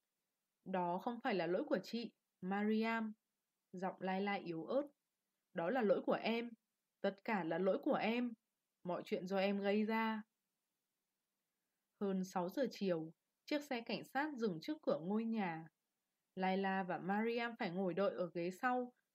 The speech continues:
dưới sự canh giữ của hai viên cảnh sát chiến binh Hồi giáo.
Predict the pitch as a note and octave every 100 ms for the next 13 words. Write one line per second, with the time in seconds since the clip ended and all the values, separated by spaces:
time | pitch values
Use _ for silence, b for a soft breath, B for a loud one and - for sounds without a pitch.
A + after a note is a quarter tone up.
0 | _ E3 E3 - G3+ G#3+ G#3 G3+ B3 -
1 | F3 G3+ A#3 B3+ B3+ G#3 F3 - D4 D4
2 | E3 F3+ A#3 A3+ F#3+ D#3 E3 D#3+ D#3+ C4